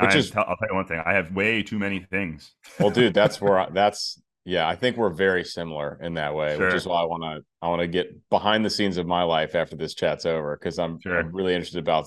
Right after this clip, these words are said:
Speaker 1: bounce some ideas off you. Um, let's dive into you going <laughs> absolutely astronomical on Instagram lately for the
Speaker 2: Yeah.
Speaker 1: reels. Dude, ho-, I have, I have, I don't know if I've ever seen a blow up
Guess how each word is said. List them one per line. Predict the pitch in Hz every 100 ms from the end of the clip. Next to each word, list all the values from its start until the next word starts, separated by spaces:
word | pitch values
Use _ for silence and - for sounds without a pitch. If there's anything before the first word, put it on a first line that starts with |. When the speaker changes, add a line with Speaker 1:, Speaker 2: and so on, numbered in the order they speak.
| -
Speaker 1:
bounce | 85 90 -
some | 82
ideas | 78 82 82
off | 80 73 -
you. | 71 _ _ - _ _ _ -
Um, | 101 104 104
let's | 139 151
dive | 202 160 127
into | 120 117 - 104
you | 95 101 98
going | 101 98 98 101
<laughs> | -
absolutely | 151 127 - 151 127 120 98 104 95
astronomical | 98 98 98 92 87 82 90 78
on | 82 80 80 80 78 _ _ _ -
Instagram | 98 - 95 85 78 80
lately | 78 76 76 76 - _ _ _ _ _ _ -
for | 95 87 85 -
the | 92
Speaker 2:
Yeah. | 107 117 90 71
Speaker 1:
reels. | - _ _ _ 85
Dude, | 120 95 - _ _ _
ho-, | - - - -
I | 113
have, | 143 113 113
I | 127
have, | 139 110 _ _ -
I | 131
don't | 160
know | 139
if | 98
I've | 85
ever | - 98 104 92
seen | - 101 92 87 87 82 _ _ _ _ -
a | 92
blow | 92 87 85
up | 82 78